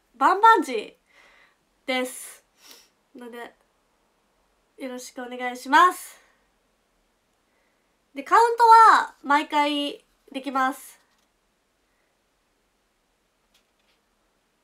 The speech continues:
ので、カウントは配信通知が来るたびに五十回コメントしてください。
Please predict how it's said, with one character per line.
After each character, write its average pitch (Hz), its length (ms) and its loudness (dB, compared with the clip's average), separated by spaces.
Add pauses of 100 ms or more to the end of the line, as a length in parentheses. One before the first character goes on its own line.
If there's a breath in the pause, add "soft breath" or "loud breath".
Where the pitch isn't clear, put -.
(360)
の 254 100 -12
で、 262 80 -6 (360)
カ 311 120 -2
ウ 349 120 -4
ン 330 60 -8
ト 381 80 -2
は 370 260 6
配 285 180 -4
信 302 420 -10
通 311 180 -8
知 269 100 -14
が 233 100 -12
来 277 60 -8
る 294 100 -6
た 247 100 -10
び 254 80 -12
に 277 140 -10
五 233 100 -12
十 254 180 -16 (380)
回 247 180 -8
コ 240 120 -16
メ 240 100 -12
ン 240 40 -14
ト 247 100 -14
し 247 40 -16
て 262 60 -18
く 240 80 -20
だ 233 80 -18
さ 339 180 0
い。 - 100 -6